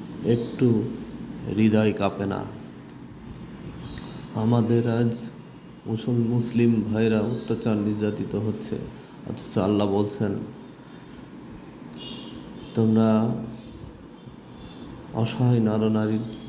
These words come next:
শিশুদের পাশে দাঁড়াও, তাদেরকে সাহায্য করো, তাদের জন্য যুদ্ধ করো।"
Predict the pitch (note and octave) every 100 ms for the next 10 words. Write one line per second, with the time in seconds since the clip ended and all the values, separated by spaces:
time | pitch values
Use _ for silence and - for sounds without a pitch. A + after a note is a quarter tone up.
0 | - - - - - - A#2 - G#2+ A2
1 | G#2+ G#2 G#2 - G2+ G2+ G2+ F#2+ F2 -
2 | - - - - G2+ G#2+ G#2+ - G2 -
3 | G#2 G#2 A2 F#2 G2 F2 - - - -
4 | - - - - - - - - A#2 A#2+
5 | C3 A#2+ B2+ B2+ B2+ A2+ B2 B2 C3+ C#3+
6 | G#2 F#2